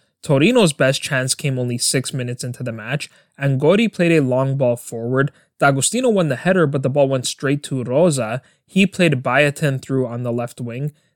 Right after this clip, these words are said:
D'Agostino tried to play the offside, but De Marco didn't push up on the opposite side of the pitch, and that allowed Bayatin to get clear into the area,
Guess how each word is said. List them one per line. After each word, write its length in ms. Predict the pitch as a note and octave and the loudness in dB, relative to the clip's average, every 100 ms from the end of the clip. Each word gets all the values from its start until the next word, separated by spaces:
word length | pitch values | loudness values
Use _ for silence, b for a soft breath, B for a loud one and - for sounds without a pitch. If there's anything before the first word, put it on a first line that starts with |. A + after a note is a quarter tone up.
| _ | _
D'Agostino 560 | C#3+ C3+ C3 F#3+ C#4 C4 | 2 2 0 -2 -2 -2
tried 320 | - E3 D#3+ | 2 0 0
to 60 | |
play 180 | D3+ D#3+ | -2 -2
the 180 | C#3 C3 | 0 0
offside, 440 | B2 - F#3 F3+ | 0 -2 -4 -2
but 180 | C#3+ B2+ | -2 -2
De 80 | B2+ | -4
Marco 480 | B2 D3 A3 - F#3 | -4 -2 -2 0 0
didn't 460 | C#3 D3 C#3+ - | 2 0 0 -4
push 260 | - C3 - | -4 -4 -2
up 220 | B2+ - | -4 -4
on 180 | B2 C3 | -10 -10
the 140 | B2 | -10
opposite 520 | A2 F3+ G#3+ G3+ C#3+ - | -4 -4 0 -2 -2 -2
side 200 | B2+ B2 | -2 -2
of 80 | |
the 80 | A#2 | -8
pitch, 260 | - B2+ C#3+ | -10 -8 -8
and 180 | B2 B2 | -8 -2
that 200 | F3 F3 | -2 0
allowed 360 | D#3+ C#3 C#3 | 0 2 0
Bayatin 440 | C3+ B2 B2+ C3+ B2+ | 0 -2 -4 -8 -6
to 100 | B2 | -6
get 180 | A#2+ | -8
clear 240 | - C3+ B2 | -10 -8 -8
into 200 | B2+ A#2 | -8 -8
the 160 | B2 | 0
area, 360 | E3+ F#3 F#3 | 2 4 2